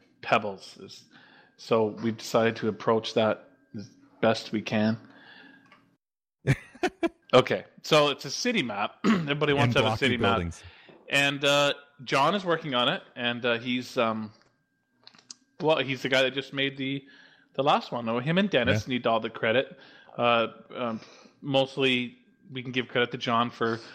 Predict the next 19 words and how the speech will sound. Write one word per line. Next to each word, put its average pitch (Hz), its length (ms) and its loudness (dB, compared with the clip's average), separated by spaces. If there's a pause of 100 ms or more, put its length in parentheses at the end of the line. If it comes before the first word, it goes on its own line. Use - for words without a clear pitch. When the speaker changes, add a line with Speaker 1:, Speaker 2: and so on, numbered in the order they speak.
(220)
Speaker 1:
the 127 80 0
layout, 113 480 2
absolutely, 113 720 -4
and 107 160 -2
then 104 160 -2
Dennis 107 320 -2
helped - 220 -4
him 113 100 -8
significantly 107 640 -6
with, 107 240 0
uh, 107 180 2
you 110 100 -2
know, 110 100 0
the 104 80 2
arting 104 340 2
up 104 220 0
and 107 120 -4
finishing 104 380 0
it. 113 180 0